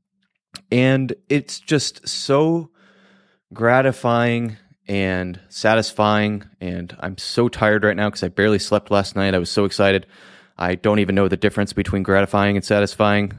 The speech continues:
nor do I care to look it up. I'll probably secretly write it down so that I can, well, find out what it is tomorrow. But anyway, I needed to share that with you. It's been a wild,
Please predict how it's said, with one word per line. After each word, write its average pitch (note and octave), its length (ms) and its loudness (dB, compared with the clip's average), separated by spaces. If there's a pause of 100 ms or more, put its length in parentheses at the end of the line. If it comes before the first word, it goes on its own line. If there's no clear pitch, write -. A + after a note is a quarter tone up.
(140)
nor F#2+ 160 0
do F2+ 120 0
I F2 60 2
care G2 260 0
to F#2 60 2
look F#2 220 0
it F#2+ 60 2
up. G2 220 0 (1200)
I'll - 60 -12
probably F2 460 -2
secretly - 500 -2 (120)
write - 180 2
it - 80 -2
down F2+ 240 2
so - 120 -2
that - 140 0
I G2 80 0
can, E2+ 340 -10 (240)
well, F2+ 140 -8
find G2 260 -2
out F#2 200 0 (760)
what F2 120 -2
it D#2+ 100 0
is E2 140 2
tomorrow. E2 340 0
But F2+ 220 0 (1080)
anyway, G2 440 2 (340)
I C3 100 -2
needed C3 240 0
to F#2 40 -8
share F#2 260 0
that F2+ 160 2
with F2+ 180 -6
you. F2+ 200 2 (340)
It's - 120 -8
been D3 160 2
a G#2 80 2
wild, G2 540 2